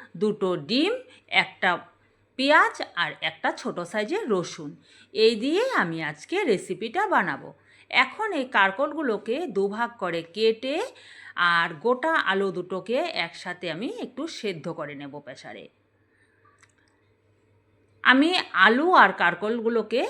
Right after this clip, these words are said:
প্রেশার কুকারে সেদ্ধ করে নিয়েছি। আলুগুলোকে আমি গোটাই সেদ্ধ করেছি খোসার সাথে, কারণ খোসাগুলো ফেলে সেদ্ধ করলে কি হয়, আলুর ভেতরে জলটা ঢুকে যায়।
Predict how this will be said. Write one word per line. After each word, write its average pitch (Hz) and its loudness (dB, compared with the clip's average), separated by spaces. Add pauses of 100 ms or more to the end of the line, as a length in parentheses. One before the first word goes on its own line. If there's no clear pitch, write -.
প্রেশার 196 -2
কুকারে 175 -6
সেদ্ধ 240 -4
করে 269 2
নিয়েছি। 202 -2 (380)
আলুগুলোকে 302 2
আমি 294 2
গোটাই 202 0
সেদ্ধ 214 -4
করেছি 185 -6 (280)
খোসার 190 0
সাথে, 190 -4 (200)
কারণ 165 2 (500)
খোসাগুলো 302 2
ফেলে 226 2 (340)
সেদ্ধ 214 -4
করলে 165 -2
কি 196 -8
হয়, 294 -2
আলুর 185 2
ভেতরে 160 -6 (120)
জলটা 202 2
ঢুকে 294 -2
যায়। - -8